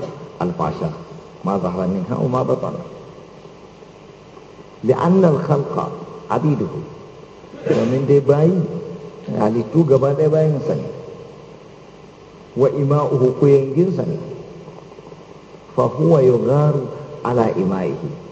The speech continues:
Allah na kishi wa bayin kuyanginsa, kama yugharu sayyidu ala jawarihi. Kamar yadda mai gida yake kishi wa bayinsa, kuyanginsa. ولله المثل الأعلى amma. Wa yugharu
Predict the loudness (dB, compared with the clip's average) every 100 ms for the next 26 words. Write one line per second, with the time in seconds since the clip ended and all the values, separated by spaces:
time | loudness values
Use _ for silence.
0 | -18 -8 -4 -2 -2 -4 -8 -6 -4 -4
1 | 0 2 2 2 4 4 6 6 6 4
2 | 4 4 6 2 0 -8 -12 -2 -2 2
3 | 4 4 4 4 6 6 4 2 4 4
4 | 4 4 4 2 2 0 -2 -2 -4 -6
5 | -8 -12 -16 -18 -10 -2 0 2 0 2
6 | 2 2 0 2 2 2 0 -4 -2 -2
7 | 2 2 4 4 2 0 -6 -10 -14 -18
8 | -18 -18 -20 -20 4 4 4 0 -2 -2
9 | -6 -6 -12 -14 -8 2 4 4 2 2
10 | -2 -2 0 0 0 0 -2 -4 -4 -6
11 | -8 -12 -18 -20 -20 -20 -20 -20 -20 -20
12 | -20 -20 -20 -20 -20 -20 -20 -20 -20 -20
13 | -20 -20 -20 -20 -20 -20 0 4 6 4
14 | 2 0